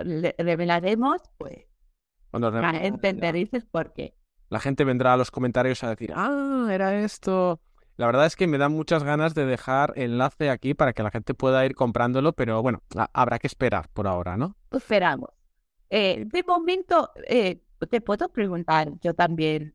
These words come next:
Speaker 1: a ti cosas?
Speaker 2: Por supuesto.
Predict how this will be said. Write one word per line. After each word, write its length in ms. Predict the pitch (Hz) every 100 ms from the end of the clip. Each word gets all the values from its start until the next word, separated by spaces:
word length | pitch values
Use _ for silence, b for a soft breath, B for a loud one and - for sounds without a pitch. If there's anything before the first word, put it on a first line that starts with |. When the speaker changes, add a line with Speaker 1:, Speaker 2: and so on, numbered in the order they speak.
| -
Speaker 1:
a 80 |
ti 500 | 160 170 156 156 156 - _ _ _
cosas? 320 | 170 165 - - - _ _ _ _ _ _ _ _ _
Speaker 2:
Por 100 | 110
supuesto. 500 | 110 101 - 151